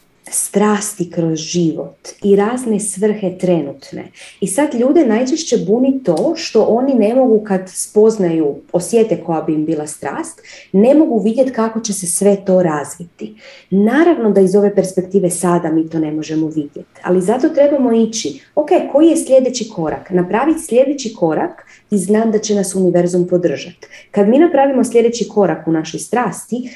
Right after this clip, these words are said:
sve će se oko nas promijeniti i pružit će se neke nove prilike i prikazat će se neka nova vrata. Kad otvorimo ta nova vrata, opet će se sve promijeniti, neka druga vrata će se stvoriti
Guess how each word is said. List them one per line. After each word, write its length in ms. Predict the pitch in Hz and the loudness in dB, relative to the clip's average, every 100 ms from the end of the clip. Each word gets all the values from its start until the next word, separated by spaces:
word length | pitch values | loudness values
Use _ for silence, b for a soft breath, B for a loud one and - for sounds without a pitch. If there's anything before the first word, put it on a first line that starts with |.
| B | B
sve 320 | - - 208 | -6 -4 -6
će 200 | 214 226 | -4 -4
se 180 | 220 226 | 0 2
oko 240 | 214 208 | 2 2
nas 280 | 208 202 - | 0 0 0
promijeniti 540 | 190 190 180 160 151 - | 2 4 4 2 0 -4
i 120 | 180 | -6
pružit 360 | - 247 277 311 | 0 0 0 -2
će 80 | 233 | -2
se 180 | 220 | 0
neke 280 | 208 247 247 | 0 -2 -4
nove 320 | 226 254 233 | -2 0 0
prilike 140 | 214 196 160 160 262 262 | 2 4 4 2 -2 -2
i 120 | 202 | 0
prikazat 500 | 208 214 220 233 254 | -2 0 -6 -4 -4
će 80 | 214 | -4
se 180 | - | -2
neka 240 | 196 214 208 | -2 -2 -4
nova 220 | 202 190 | -2 -2
vrata. 460 | 170 180 175 - - _ B B B | -2 -2 -2 -10 -20 _ B B B
Kad 160 | 214 208 | 4 4
otvorimo 480 | 214 269 330 294 | 4 4 6 4
ta 220 | 254 277 269 | 2 -2 0
nova 240 | 233 196 | 2 0
vrata, 540 | 170 160 156 - - - | 0 -2 -4 -10 -10 0
opet 280 | 294 302 320 | 2 2 2
će 100 | 254 | -2
se 120 | 202 | -2
sve 260 | - 208 | 0 0
promijeniti, 580 | 208 180 170 151 139 - | 2 2 4 2 -2 0
neka 240 | 233 262 247 | 0 2 0
druga 260 | 269 311 | 0 2
vrata 380 | 240 196 185 185 | 2 2 0 -6
će 140 | - | -10
se 140 | 156 175 | -12 -12
stvoriti 600 | - 165 131 - - - | -8 -4 -4 -6 -12 -20